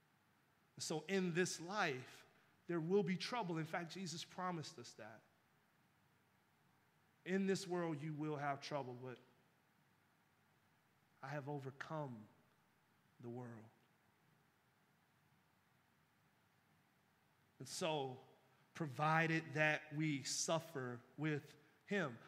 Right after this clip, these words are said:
A lot of us want to move past the suffering immediately into the blessing because the suffering is difficult. The suffering is uncomfortable. The suffering is hard.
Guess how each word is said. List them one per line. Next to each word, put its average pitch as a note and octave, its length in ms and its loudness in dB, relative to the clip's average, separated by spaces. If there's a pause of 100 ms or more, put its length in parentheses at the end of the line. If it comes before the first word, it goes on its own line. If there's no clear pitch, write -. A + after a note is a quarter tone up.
(120)
A B2 40 -12
lot C#3+ 180 2
of C#3+ 60 -4
us D3 140 -4
want D3+ 140 -4
to C#3 40 -4
move C#3+ 300 0
past - 540 2
the C#3+ 80 -8
suffering B2 560 -6 (340)
immediately E3+ 720 0
into D#3 220 -4
the D3+ 80 -2
blessing C3 520 -4 (340)
because C3+ 200 -6
the C3+ 80 -4
suffering D3+ 400 -2
is C3+ 140 -6
difficult. A#2+ 520 -8 (360)
The - 60 -10
suffering C#3+ 420 -4
is B2+ 120 -6
uncomfortable. B2 680 -8 (320)
The - 60 -12
suffering D3+ 480 -6
is C3+ 120 -6
hard. A#2+ 400 -8